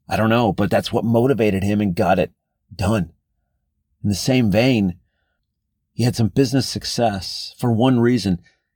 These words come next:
At a certain level of this business success, you are presented with a colored, uh, jacket, a jacket of a certain color. I have to admit, it was a bit gaudy.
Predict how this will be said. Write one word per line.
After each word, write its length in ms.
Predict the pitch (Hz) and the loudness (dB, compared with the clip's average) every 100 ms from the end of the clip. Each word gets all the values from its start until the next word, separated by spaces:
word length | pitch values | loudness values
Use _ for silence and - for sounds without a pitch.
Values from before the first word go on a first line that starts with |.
| - | -4
At 100 | 113 | -2
a 40 | |
certain 340 | 117 165 147 131 | 0 0 2 6
level 320 | 135 135 117 | 4 4 0
of 80 | 92 | 0
this 140 | 110 | -6
business 360 | - 117 117 - | -4 -2 -2 -4
success, 640 | 95 - - 123 113 - | -8 -8 -2 -2 -2 0
you 100 | 113 | 0
are 60 | 110 | 0
presented 600 | - 98 101 123 98 87 | 0 0 0 0 0 -2
with 120 | 92 | -4
a 40 | |
colored, 580 | 90 - 120 127 131 117 - _ _ _ _ | -4 -2 0 2 2 -2 -8 _ _ _ _
uh, 80 | - | -14
jacket, 420 | - 113 90 - 82 | -2 0 0 -4 -8
a 40 | |
jacket 320 | 95 110 117 123 | -2 0 0 0
of 100 | 110 | -2
a 40 | |
certain 320 | - 123 117 | -2 -2 -2
color. 480 | 98 110 107 98 - _ _ _ _ _ _ | -4 -2 0 -2 -6 _ _ _ _ _ _
I 40 | - _ | -20 _
have 100 | - | -8
to 80 | - | -2
admit, 180 | 82 107 | 2 2
it 40 | |
was 120 | 113 113 | 2 2
a 60 | |
bit 200 | 98 101 | 0 0
gaudy. 460 | 92 95 120 95 | 2 2 2 0